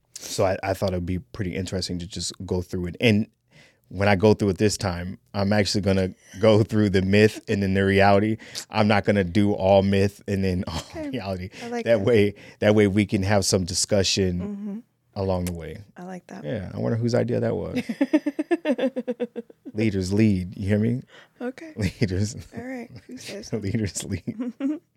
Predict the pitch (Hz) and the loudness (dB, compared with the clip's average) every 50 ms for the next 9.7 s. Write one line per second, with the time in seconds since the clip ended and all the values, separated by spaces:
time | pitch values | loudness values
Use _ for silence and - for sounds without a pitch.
0 | _ _ - - - - - - - - 104 107 104 95 85 - - - - - | _ _ -20 -18 -16 -16 -16 -12 -4 2 4 6 6 4 4 -2 -8 -16 -20 -20
1 | - _ _ _ - 104 104 101 101 110 120 117 117 - _ _ _ _ _ _ | -20 _ _ _ 0 2 2 2 4 6 6 6 6 4 _ _ _ _ _ _
2 | _ - - 190 - - - - - - - - - 110 104 92 87 - - - | _ -14 -12 -12 -12 -12 -16 -20 -18 -16 -8 -4 0 2 2 2 0 -2 0 4
3 | 123 117 107 98 - - - 139 143 139 - - - 107 107 107 113 113 95 - | 4 4 4 2 0 2 2 4 4 4 2 -2 -4 -2 2 4 4 4 2 0
4 | - - - - - _ _ _ _ _ _ _ _ _ _ _ - - - - | -4 -12 -18 -20 -20 _ _ _ _ _ _ _ _ _ _ _ -10 -4 0 2
5 | 139 156 160 - 185 156 135 131 139 135 127 - - - 127 120 120 117 - _ | 4 4 4 2 0 0 2 4 4 4 4 4 4 4 6 6 4 4 0 _
6 | - 113 110 110 - _ - 123 131 - - - - 101 85 - - - - - | -4 -4 -4 -4 -6 _ 0 2 2 2 2 0 -2 -2 -2 -2 -6 -6 -6 -4
7 | - - - 113 - - _ - 110 120 131 139 139 131 127 127 120 110 - - | 0 2 2 2 2 0 _ 0 4 6 8 8 8 8 6 6 4 2 0 -2
8 | 104 113 101 98 98 95 95 101 - _ _ _ _ - - 107 90 - - - | -2 0 0 2 0 0 -2 -4 -6 _ _ _ _ -6 -4 -4 -4 -4 -6 -10
9 | 87 87 - - - 76 - - - - - - 113 | -12 -12 -10 -10 -12 -12 -12 -14 -18 -20 -20 -20 -20